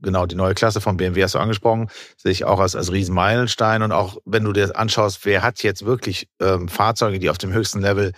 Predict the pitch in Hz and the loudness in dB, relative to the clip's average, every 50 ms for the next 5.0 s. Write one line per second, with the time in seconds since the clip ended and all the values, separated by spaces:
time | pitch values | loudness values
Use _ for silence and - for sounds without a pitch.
0 | - - - - - _ _ - 104 113 107 - 110 113 113 - - 110 104 107 | -12 -20 -20 -20 -20 _ _ -2 0 0 2 2 2 2 2 2 2 2 4 4
1 | 110 113 110 101 107 110 104 104 110 113 110 131 147 170 175 - - - 92 85 | 2 2 0 0 0 0 0 0 0 0 0 0 0 -2 -4 -2 -2 -2 -2 0
2 | - 82 80 82 92 98 107 113 113 117 117 104 113 117 104 - - 131 104 95 | 0 0 2 2 2 2 2 2 0 0 0 0 0 0 0 0 0 0 2 0
3 | 90 87 87 87 87 - 80 82 85 85 95 101 104 104 90 90 92 90 - 101 | 0 -2 -4 -6 -2 -2 -2 0 0 0 0 2 2 2 2 0 0 0 0 -2
4 | 90 - - 95 92 107 107 107 101 98 92 - - 98 - - 92 92 95 95 | 0 0 0 0 2 2 2 2 0 0 -2 -2 -4 -4 -2 -2 -2 -2 -2 -4